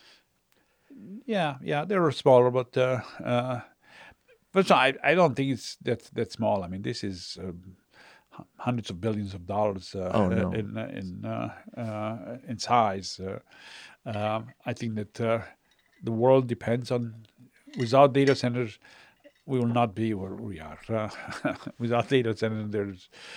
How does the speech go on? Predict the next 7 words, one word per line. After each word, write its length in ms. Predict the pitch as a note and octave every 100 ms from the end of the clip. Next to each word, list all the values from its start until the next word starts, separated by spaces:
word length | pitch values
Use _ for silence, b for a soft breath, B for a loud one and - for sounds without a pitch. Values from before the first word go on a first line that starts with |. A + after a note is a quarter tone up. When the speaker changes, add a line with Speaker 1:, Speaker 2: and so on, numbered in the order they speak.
| B -
Speaker 1:
there 100 | A#2+
is 140 | A2
no 380 | A#2 A2+ A2 G#2 C3
banking, 640 | - B2 C3+ C3+ C3+ B2
there 120 | G2+
is 140 | G#2 F#2+
no 360 | A2 A2 G2+